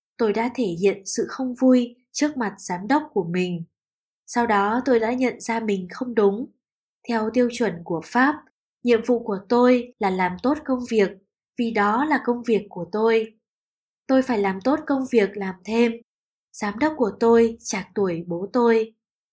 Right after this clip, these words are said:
Ông ấy liên tục làm việc với khối lượng lớn. Là một người trẻ, tôi nên làm tốt hơn nữa. Tôi đã cố gắng hết sức để làm tốt công việc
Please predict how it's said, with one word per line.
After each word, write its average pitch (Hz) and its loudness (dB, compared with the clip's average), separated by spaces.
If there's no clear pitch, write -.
Ông 240 0
ấy 226 2
liên 285 0
tục 233 2
làm 190 -4
việc 190 4
với 196 0
khối 208 0
lượng 247 -2
lớn. 202 2
Là 190 -4
một 190 -4
người 185 -4
trẻ, 185 -4
tôi 226 2
nên 226 0
làm 190 -4
tốt 262 0
hơn 233 -4
nữa. 226 2
Tôi 247 4
đã 254 2
cố 214 2
gắng 214 0
hết 302 -2
sức 349 0
để 208 4
làm 180 -4
tốt 277 4
công 247 0
việc 214 0